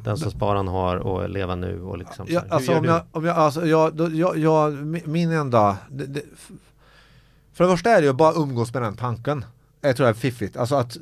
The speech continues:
Speaker 2: se det, det du nyss sa, att, att jag har det bättre än mina föräldrar någonsin hade.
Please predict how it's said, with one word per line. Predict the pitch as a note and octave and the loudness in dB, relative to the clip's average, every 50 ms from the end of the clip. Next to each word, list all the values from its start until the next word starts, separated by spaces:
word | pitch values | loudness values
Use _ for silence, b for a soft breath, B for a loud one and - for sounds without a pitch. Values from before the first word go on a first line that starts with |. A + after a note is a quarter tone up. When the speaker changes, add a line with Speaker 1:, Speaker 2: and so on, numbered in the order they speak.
| C3+ | -12
Speaker 2:
se | - - - E3+ F3+ F#3+ E3+ | -12 -4 -2 -2 0 0 -2
det, | C3+ A2 G2 D#2+ - - _ _ _ _ | -2 -4 -6 -6 -8 -14 _ _ _ _
det | C3+ B2+ B2 A#2+ | -2 0 0 0
du | A2+ | 0
nyss | A2 A2 G#2 - - | -2 -4 -4 -6 -4
sa, | - E3 A2+ G2+ A2+ A#2+ | 0 2 2 4 2 2
att, | A#2+ A#2 | 0 0
att | - A#2+ A#2+ - | -8 -10 -10 -10
jag | D3 C3 B2 A#2+ B2 | -4 2 4 4 4
har | A2+ A2+ A2+ | 4 4 0
det | A2+ | 2
bättre | A2+ A#2+ - - - | 0 -2 -4 -4 -8
än | G2+ | -6
mina | G2+ G2 G2 | -4 -4 -4
föräldrar | G2 A2 G2 F#2 | -4 -6 -6 -6
någonsin | F#2+ G2 F2+ - F#2 | -8 -10 -10 -10 -8
hade. | F2+ F#2+ F#2 D#2+ F2 G2+ A#2+ | -8 -8 -8 -4 -6 -6 -6